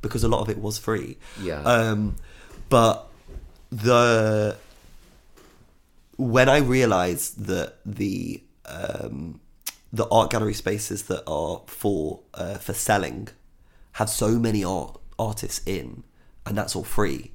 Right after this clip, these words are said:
Speaker 1: completely changed the way that I was looking at art.
Speaker 2: Yeah.
Speaker 1: Because it didn't need to be in a massive
Speaker 2: Museum.
Speaker 1: Exactly.
Speaker 2: Yeah, institution.
Speaker 1: You actually go and you see, see lots of art and you see that thing.
Speaker 2: Yeah.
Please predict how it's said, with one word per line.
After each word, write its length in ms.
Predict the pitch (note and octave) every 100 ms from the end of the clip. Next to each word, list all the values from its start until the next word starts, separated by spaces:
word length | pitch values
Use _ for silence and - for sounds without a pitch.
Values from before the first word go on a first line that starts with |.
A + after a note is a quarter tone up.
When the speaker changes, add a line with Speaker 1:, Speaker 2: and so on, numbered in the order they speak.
| - - _ -
Speaker 1:
completely 440 | - G2+ A2 A2+ D2+
changed 300 | - D#2+ -
the 60 | C#2+
way 120 | C#2+
that 140 | -
I 240 | C#2+ C2+ - - _ _ _ _ _ _ _ _ -
was 500 | G#2+ G#2 G#2 G#2+ G#2+
looking 340 | A2+ G#2 - E2
at 80 | C#2
art. 300 | - - - - -
Speaker 2:
Yeah. 360 | G2 E2 D2+ - - _ _
Speaker 1:
Because 240 | B2 B2+
it 120 | A2+ F#2+
didn't 240 | C#3+ A2+
need 240 | B2+ B2+
to 80 | A2+
be 320 | G#2+ A2+ G2+ -
in 400 | G#2 G2 F#2+ F#2 _
a 520 | F2+ F#2 F2+ E2 G#2+ G#2+ _ _
massive 840 | A2 G#2 G2+ - - F2 - - -
Speaker 2:
Museum. 880 | F#2 F#2+ F2+ F2+ F#2 E2+ E2+ E2 D#2
Speaker 1:
Exactly. 440 | D#2 D#2+ - - F2
Speaker 2:
Yeah, 100 | D#2
institution. 440 | D2+ - E2 -
Speaker 1:
You 60 | G#2+
actually 180 | G#2+ G#2+
go 380 | A2+ A2+ G#2
and 80 | F#2
you 80 | G#2+
see, 340 | - - F#2+
see 380 | F#2 - - G#2
lots 320 | G2+ D#2 -
of 120 | - -
art 200 | E2 -
and 80 |
you 60 | G2
see 180 | - A2+
that 180 | G#2 -
thing. 140 | G2
Speaker 2:
Yeah. 320 | F2+ D#2 D2+